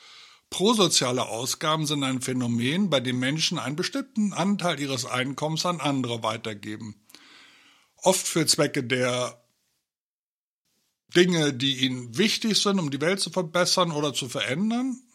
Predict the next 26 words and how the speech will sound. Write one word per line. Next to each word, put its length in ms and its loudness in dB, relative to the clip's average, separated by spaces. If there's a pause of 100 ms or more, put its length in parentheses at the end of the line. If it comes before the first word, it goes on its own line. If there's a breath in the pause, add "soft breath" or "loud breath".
(1300 soft breath)
In 120 4
der 100 6
Studie 380 2
stellte 260 2
sich 160 0
heraus, 340 4
dass 260 0
Arbeitnehmer, 880 0
die 160 -6
mehr 440 -2
von 260 -4
ihrem 300 -2
Jahresbonus 880 0
für 160 -2
prosoziale 840 -2
Ausgaben 680 -4
verwendeten, 640 -2
ein 140 -2
größeres 640 -2
Glücksgefühl 720 -2
nach 240 -2
dem 240 -4
Erhalt 320 -6
der 80 0
Prämie 440 -4
hatten. 500 -12